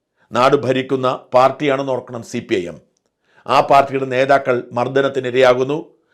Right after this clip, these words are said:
അവരുടെ ആംബുലൻസുകൾ കത്തിക്കുന്നു. ഇത് ചെയ്തത് ബി ജെ പിയോ കോൺഗ്രസോ ആണെന്ന് കരുതുക. ആ പരിസര പ്രദേശത്തുള്ള ഒരു ബി ജെ പിക്കാർക്കും ഒരു കോൺഗ്രസ്സുകാർക്കും സമാധാനത്തോടെ വീട്ടിൽ കിടന്നുറങ്ങാൻ കഴിയുമായിരുന്നില്ല. എന്നാൽ എസ് ഡി പി ഐ നെഞ്ചു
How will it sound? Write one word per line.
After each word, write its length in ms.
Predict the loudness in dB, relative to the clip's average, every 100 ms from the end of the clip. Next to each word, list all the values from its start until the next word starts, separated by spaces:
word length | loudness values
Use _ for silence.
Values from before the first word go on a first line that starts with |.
| _ -6
അവരുടെ 220 | -2 2 2 0
ആംബുലൻസുകൾ 600 | -2 -4 -6 -8 -12 -8
കത്തിക്കുന്നു. 480 | -10 -8 -8 -6 -6 -8 _ _ -4
ഇത് 100 | -4 0
ചെയ്തത് 320 | -2 0 -2 -2 -2 -4
ബി 80 | 0 0
ജെ 80 | -2
പിയോ 180 | 0 0 -2 -4
കോൺഗ്രസോ 420 | -4 -2 -4 -4 -6
ആണെന്ന് 200 | -6 -8
കരുതുക. 280 | -8 -4 0 0 -2 _ _ 2
ആ 20 | 2 2
പരിസര 340 | 0 2 0 0
പ്രദേശത്തുള്ള 520 | 2 0 0 -4 -2 0
ഒരു 80 | 0 -2
ബി 60 | -2
ജെ 60 | -4
പിക്കാർക്കും 420 | -2 -4 -4 -6 -18 _ _ 2
ഒരു 100 | 2 0
കോൺഗ്രസ്സുകാർക്കും 680 | -4 -4 -8 -2 -2 -2 -8 -8
സമാധാനത്തോടെ 680 | -4 -4 -4 -6 -4 -4 -4 -8 _ -4
വീട്ടിൽ 240 | -2 -2 -6
കിടന്നുറങ്ങാൻ 460 | -6 -6 -6 -8 -10 -8
കഴിയുമായിരുന്നില്ല. 640 | -8 -6 -6 -8 -8 -2 -2 -2 _ -8 -6
എന്നാൽ 220 | -2 0 0
എസ് 140 | -2
ഡി 80 | -8 -2
പി 80 | 0
ഐ 20 | 0 -2 -8
നെഞ്ചു 320 | -8 -8